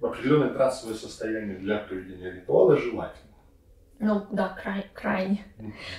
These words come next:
Speaker 2: Практически обязательно.
Speaker 1: И в этом же состоянии, и если его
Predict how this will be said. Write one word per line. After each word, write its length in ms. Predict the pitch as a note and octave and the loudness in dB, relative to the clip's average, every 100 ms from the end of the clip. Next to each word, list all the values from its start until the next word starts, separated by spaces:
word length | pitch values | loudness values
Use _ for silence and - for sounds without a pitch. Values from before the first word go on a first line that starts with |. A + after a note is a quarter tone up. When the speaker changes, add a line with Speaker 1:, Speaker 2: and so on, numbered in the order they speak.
| - | 6
Speaker 2:
Практически 640 | C#4+ - E4 E4 C#4 - B3 | 6 8 6 4 2 2 4
обязательно. 960 | A3+ A#3+ A3 G#3+ - - G3+ G3 - - _ - - | 4 0 4 4 4 -2 0 0 -4 -12 _ -20 -4
Speaker 1:
И 80 | G#2 | 0
в 60 | A2 | 4
этом 320 | G#2+ F#2+ F#2+ | 2 0 -10
же 60 | |
состоянии, 840 | - - - G#2+ B2+ F#3+ G3 E3 D#3+ - - - - | -16 -18 -6 0 4 4 4 -4 -8 -18 -20 -14 -6
и 80 | |
если 480 | F#2 F#2+ G#2 - F#2 | -4 -2 -4 -4 -12
его 360 | F2+ F#2 F#2 | -8 -6 -6